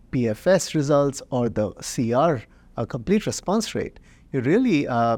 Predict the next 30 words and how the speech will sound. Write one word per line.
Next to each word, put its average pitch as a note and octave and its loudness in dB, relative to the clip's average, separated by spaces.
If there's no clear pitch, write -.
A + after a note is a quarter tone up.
you B2+ 0
know, A2+ -2
it's A2 -6
striking D#3 0
that A2+ 0
this B2 -4
very E3+ 0
high-risk D#3 -2
group D3 -4
of A2 -4
patients, C#3+ -4
uh, A#2 0
uh, - -8
were C3 2
able D#3 0
to C#3 -2
get C#3+ 0
such - -2
a C3+ 2
high C3+ 0
response A#2+ -2
rate A#2 0
and A#2 -2
high, C#3+ 0
uh, A#2+ 0
you C3 0
know, A#2+ -4
progr-, A2+ -2
uh, B2 -2
uh, B2+ -6